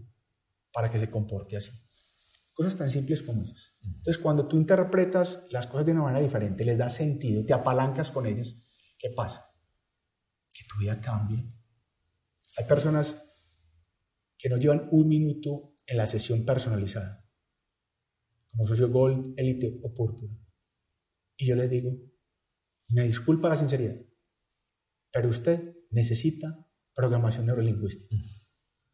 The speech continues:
Speaker 1: "Pero Juan Diego, si acaba de entrar". "Sí, pero es que usted es así, así, así y así". Y me dijo uno de ellos,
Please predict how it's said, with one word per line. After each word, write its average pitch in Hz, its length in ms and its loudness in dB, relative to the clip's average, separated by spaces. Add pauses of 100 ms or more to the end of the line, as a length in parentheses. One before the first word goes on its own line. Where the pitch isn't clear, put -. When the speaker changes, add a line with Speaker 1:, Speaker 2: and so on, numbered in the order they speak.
(160)
Speaker 1:
"Pero 113 160 -4
Juan 113 140 -2
Diego, 135 380 2
si 101 420 -6
acaba 104 280 -6
de 101 80 -2
entrar". 113 420 -4 (560)
"Sí, - 220 0
pero 123 160 2
es 113 60 2
que 147 100 -4
usted - 180 0
es 135 220 -2
así, 160 400 -4
así, 156 340 -6
así 165 260 -8
y 147 60 -4
así". 131 160 -8 (1080)
Y 113 100 2
me 110 100 2
dijo 113 220 0
uno 127 120 0
de 123 100 4
ellos, 104 260 -2